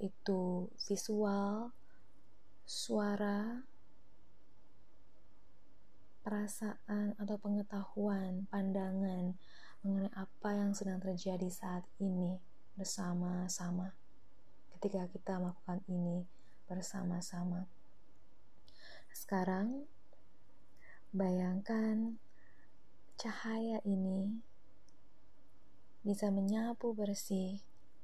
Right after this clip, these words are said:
virus corona di muka bumi. Untuk disinfecting, melenyapkan semua area yang terinfeksi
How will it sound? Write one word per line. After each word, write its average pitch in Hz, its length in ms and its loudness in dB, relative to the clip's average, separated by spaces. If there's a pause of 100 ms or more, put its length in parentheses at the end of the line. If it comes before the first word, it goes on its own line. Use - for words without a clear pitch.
(160)
virus 214 320 2
corona 185 640 2 (160)
di 226 320 2
muka 202 480 2
bumi. 185 480 0 (3500)
Untuk 196 480 4 (240)
disinfecting, 208 1400 2
melenyapkan 202 880 4
semua 220 800 4
area 208 600 2
yang 190 120 2
terinfeksi 214 1040 2